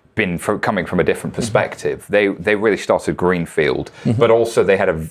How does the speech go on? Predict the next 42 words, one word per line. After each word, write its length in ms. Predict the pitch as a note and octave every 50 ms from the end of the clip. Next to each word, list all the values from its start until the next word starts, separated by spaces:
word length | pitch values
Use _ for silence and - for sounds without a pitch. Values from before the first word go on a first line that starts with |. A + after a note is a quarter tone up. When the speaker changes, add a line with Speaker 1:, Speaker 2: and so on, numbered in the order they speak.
| -
Speaker 1:
an 80 | - G2+
extremely 800 | G2 F#2+ - - - - - A#2 A2+ C3+ C3 A#2+ G#2+ F#2+ F2+ E2+
simple 400 | - - G2 F2+ E2 - F2+ D#2+
product, 560 | - - D#2 D2+ D2+ C#2 - - - - - - - - -
uh, 220 | - E2+ E2 E2 E2
Speaker 2:
Mm-hmm. 80 | A2 G#2
Speaker 1:
that 240 | G2 F#2+ F#2+ F#2+ -
it, 160 | - G2+ - -
you 180 | - - G2+ E2
know, 100 | D#2 - - -
there's 320 | D#2 D#2+ E2 G#2 F#2+ G2+ A#2+
no 160 | A#2 A2 F#2
transactional 600 | - - - G#2+ F#2 G#2 A2+ - - - G2+ F2+
capability 540 | - G2 F2 - E2 F2 E2+ E2 D#2+ - F2
within 260 | D#2 E2 G2+ G#2+ G#2
the 60 | G2
product. 360 | - - - D#2+ D#2+ - - -
You 80 | F2
have 120 | F2+ - -
to 60 | F#2
link 320 | E2 E2 F#2 F#2 E2+ - -
an 60 | F2
account. 400 | D#2+ - - A2 G2+ - - -
So 120 | - F#2+
from 120 | - D3 B2+
Speaker 2:
Yeah. 60 | G2+
Speaker 1:
a 20 |
reg 400 | E2+ E2 F2 G#2+ A2+ - - -
perspective, 580 | - F#2+ - - - D#2+ - - - - D2+ D#2
it 80 | -
was 100 | - D#2+
Speaker 2:
Mm-hmm. 100 | - -
Speaker 1:
really 200 | F#2 F2+ E2+ D#2
clever 380 | D2+ - - F2+ D#2+ D#2 D#2 D#2
in 60 | D2
terms 260 | C#2+ - D#2+ D#2 -
of 100 | D#2 D2+ - - - - - -
how 180 | G#2 G2 F#2
it 60 | -
was 120 | - E2+ F#2+
able 180 | F2+ F2 E2+ E2
to 220 | - - E2+ D#2